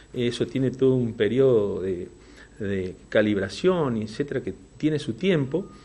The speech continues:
y, y el ensamble con la gente de que va a manejar esos equipos, que es una gente que está preparada y especializada, que no es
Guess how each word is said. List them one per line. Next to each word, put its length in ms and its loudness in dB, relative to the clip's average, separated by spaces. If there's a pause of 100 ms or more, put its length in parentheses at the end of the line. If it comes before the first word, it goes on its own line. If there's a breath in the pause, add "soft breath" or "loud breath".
(360 loud breath)
y, 680 -2
y 140 2
el 80 4
ensamble 480 2
con 160 2
la 80 2
gente 380 0
de 160 4
que 80 -6
va 220 0
a 120 -8
manejar 400 -2
esos 260 -8
equipos, 440 -2
que 260 -4
es 420 -16
una 140 -6
gente 420 -4
que 120 -14
está 200 -4
preparada 440 2
y 60 4
especializada, 600 -2
que 100 -2
no 160 2
es 220 -6